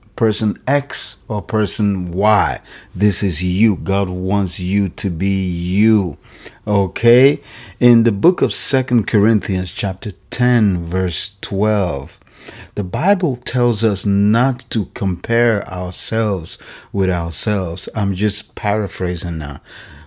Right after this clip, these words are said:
We shouldn't compare ourselves with ourselves. It says, "When we do that, we will not be wise," or, "We are not wise," you know? And there's this other, uh, uh,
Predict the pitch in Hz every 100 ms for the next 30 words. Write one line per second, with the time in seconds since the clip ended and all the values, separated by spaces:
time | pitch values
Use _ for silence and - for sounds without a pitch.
0 | - 104 107 - 165 151 123 104 90 107
1 | 104 101 95 92 - 101 92 87 87 78
2 | 78 - 82 80 92 98 107 107 95 101
3 | 98 110 113 123 143 123 107 104 92 98
4 | 98 90 90 85 95 104 - - - -
5 | - _ 85 87 82 85 90 82 73 87
6 | 104 95 98 98 92 92 95 90 92 82
7 | 90 90 82 - - - - _ _ _
8 | _ _ _ _ - 98 90 92 117 127
9 | - - - - 101 104 104 135 165 131
10 | 127 123 110 104 104 98 92 92 87 -
11 | - 98 92 90 87